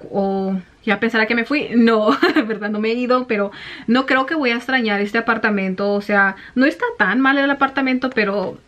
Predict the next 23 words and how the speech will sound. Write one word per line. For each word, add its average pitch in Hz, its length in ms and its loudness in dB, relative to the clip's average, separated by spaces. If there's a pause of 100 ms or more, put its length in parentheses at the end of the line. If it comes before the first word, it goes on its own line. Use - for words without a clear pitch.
(160)
yo 226 180 2
creo 233 180 -2
que 254 120 0
de 208 100 0
eso 208 140 -6
se 226 120 -4
trata, 202 340 -2
como 214 180 -2
les 185 140 -4
digo, 190 220 -2
la 190 160 -2
vida, 220 320 0
de 190 120 -6
progresar 220 840 0
y, 185 320 -4 (420)
este, 202 760 -2
echarse 190 460 -2
para 208 160 0
adelante. 208 420 0 (200)
Y, 190 480 -2
pues, 185 320 -6 (1900)
yo 208 200 0
cuando, 208 720 0